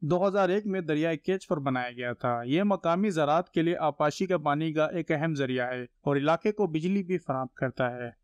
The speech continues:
डैम में एक तफरीही इलाका भी है, जिसमें एक झील और बागात भी शामिल हैं। ये एक पिकनिक और बैरूनी सरगर्मियों के लिए एक मशहूर मकाम है।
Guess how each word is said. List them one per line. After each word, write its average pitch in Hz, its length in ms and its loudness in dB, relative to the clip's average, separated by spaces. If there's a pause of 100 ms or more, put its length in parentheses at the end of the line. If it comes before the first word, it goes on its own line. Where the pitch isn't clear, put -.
(180)
डैम 180 300 4
में 233 160 4
एक 214 260 -2
तफरीही 185 420 0
इलाका 151 380 2
भी 180 140 -2
है, 214 160 -2
जिसमें 185 360 -2
एक 165 200 -2
झील 165 300 0
और 180 140 -2
बागात 139 400 2
भी 151 180 -2
शामिल 127 360 0
हैं। 127 240 -4 (400)
ये 196 240 4
एक 202 180 -4
पिकनिक 202 400 0
और 175 140 2
बैरूनी 156 380 0
सरगर्मियों 160 540 -2
के 160 80 2
लिए 151 160 2
एक 165 240 -6
मशहूर 160 300 0
मकाम 123 400 0
है। 123 280 -4